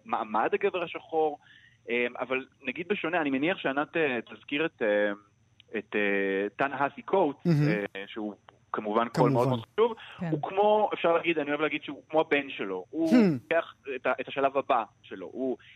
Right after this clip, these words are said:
Speaker 1: אם טאנה-האסי קוטס מדבר על הגוף השחור, שיש לה, למדינה רישיון להרוס
Speaker 2: לא.
Speaker 1: אותו, אז הוא אומר, "מה הגוף השחור שלי יכול לעשות חזרה לאדם הלבן, למדינה?" והוא מדבר על זה בצורה מאוד אכזרית, אבל גם... אה,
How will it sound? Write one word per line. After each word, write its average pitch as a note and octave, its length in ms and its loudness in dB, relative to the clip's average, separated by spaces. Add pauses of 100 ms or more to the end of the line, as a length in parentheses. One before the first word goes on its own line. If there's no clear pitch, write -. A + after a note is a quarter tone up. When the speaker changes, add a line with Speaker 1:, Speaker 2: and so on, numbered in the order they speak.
Speaker 1:
אם C3 120 -8
טאנה-האסי D#3 320 2
קוטס D3 220 0
מדבר B2+ 260 0
על C#3+ 60 4
הגוף B2+ 240 -4
השחור, D3+ 540 0 (280)
שיש G#2+ 1120 -4
לה, D3 200 0
למדינה A2+ 600 -6
רישיון C3+ 500 -4
להרוס B2 440 -2
Speaker 2:
לא. D#3 160 0
Speaker 1:
אותו, B2+ 260 -2 (460)
אז C3 100 -2 (160)
הוא A#3 520 -2
אומר, C3+ 380 -2 (540)
"מה G3 120 4
הגוף G3 280 -2
השחור E3+ 340 -2
שלי D#3+ 200 -8
יכול D3+ 300 2
לעשות C#3+ 280 0
חזרה A#2+ 520 -2 (440)
לאדם G2 400 -4
הלבן, D#3+ 420 -4
למדינה?" A#2+ 400 -6
והוא A#2 140 -6
מדבר B2+ 180 0
על D#3+ 60 0
זה E3 60 -6
בצורה C#3+ 360 0 (640)
מאוד C#3+ 220 0
אכזרית, E3+ 500 -2
אבל B2+ 240 -6
גם... C3 200 -2
אה, B2+ 160 -4